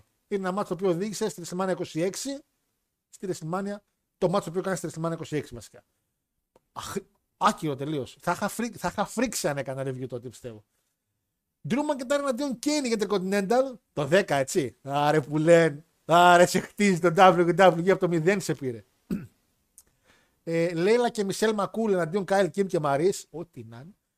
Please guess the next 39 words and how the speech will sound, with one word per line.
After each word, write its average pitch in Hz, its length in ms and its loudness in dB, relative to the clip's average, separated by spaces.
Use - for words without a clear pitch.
Ε, 175 320 2
<laughs> - 640 -6
Miz 233 220 2
νικά 202 260 0
M 196 80 0
V 185 40 0
P 208 180 -4
για 208 100 0
τη 170 160 -6
U 160 240 2
S. - 180 -8
Κρατάω 196 420 0
το 180 60 0
ότι 180 100 -6
είχαμε 180 280 -2
δύο 170 280 2
mid-card 170 320 -4
zones 156 200 -4
στο, 131 300 -10
στο 135 200 -10
show. 139 260 -6
Το 139 100 -14
κρατάω 135 360 0
αυτό 160 280 0
γιατί 160 220 -6
έχει 147 120 -10
να 147 80 -10
γίνει 139 220 -12
λίγο. 131 320 -14
Και 185 180 0
main 277 200 -2
event, 240 180 0
Παναγιώτη 226 420 0
μου, 135 260 -8
Jericho 220 360 -2
νικάει 170 500 -2
Taker, 233 360 -2
Morrison, 170 580 -2
Mysterio, 185 540 -4